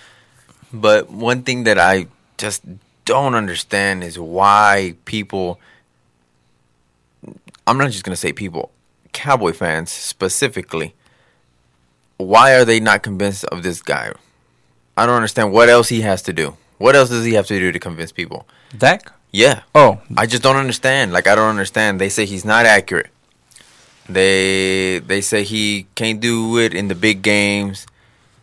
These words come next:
Speaker 1: He's had, he eight and eight this season. Like, what has he done? You know, people say he doesn't deserve forty million. They say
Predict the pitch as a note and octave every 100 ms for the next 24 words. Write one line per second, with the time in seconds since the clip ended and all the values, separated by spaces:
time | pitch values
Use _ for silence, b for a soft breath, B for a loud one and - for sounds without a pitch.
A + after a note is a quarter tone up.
0 | _ _ A2 G2+ G#2+ F#2+ F#2 A#1 - A2
1 | G#2 F2+ - - - A2 A2 G#2+ G2+ G#2+
2 | G#2 - _ _ _ _ _ _ G#2 G#2
3 | G2+ A2 G#2+ F#2 G#2 F#2+ G2 _ _ b
4 | b b b b b b b _ _ -
5 | G2 F#2+ - F2 F#2 A2+ C3+ A#2+ A2 A2
6 | G2+ E2 B1 - E2+ F2+ F#2 - _ A#2
7 | A2+ G#2 A2 A2+ A2 G#2 G#2+ F#2 F#2+ G#2+
8 | A2 - A2 G#2+ G#2 G#2 G#2 G#2 G2+ G2
9 | F#2+ G2 b b b b b b b b
10 | b _ - - _ F#2 F#2+ F#2 - F#2+
11 | F#2 F2+ F#2